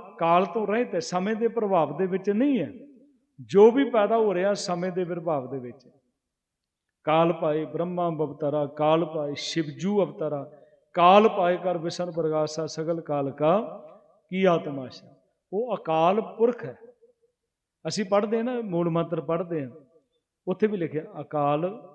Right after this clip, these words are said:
ਪੁਰਖ। ਤੇ ਉਹ ਪੁਰਖ ਦਾ ਮਤਲਬ ਇਹ ਨਹੀਂ ਕਿ ਪੁਰਸ਼,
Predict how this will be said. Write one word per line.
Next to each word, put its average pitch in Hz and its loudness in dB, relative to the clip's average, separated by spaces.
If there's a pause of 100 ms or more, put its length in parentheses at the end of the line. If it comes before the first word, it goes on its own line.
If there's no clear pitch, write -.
(200)
ਪੁਰਖ। 127 -10 (1400)
ਤੇ 202 2
ਉਹ 233 2
ਪੁਰਖ 233 4
ਦਾ 240 4
ਮਤਲਬ 208 2
ਇਹ 214 0
ਨਹੀਂ 233 0
ਕਿ 254 -6
ਪੁਰਸ਼, 220 0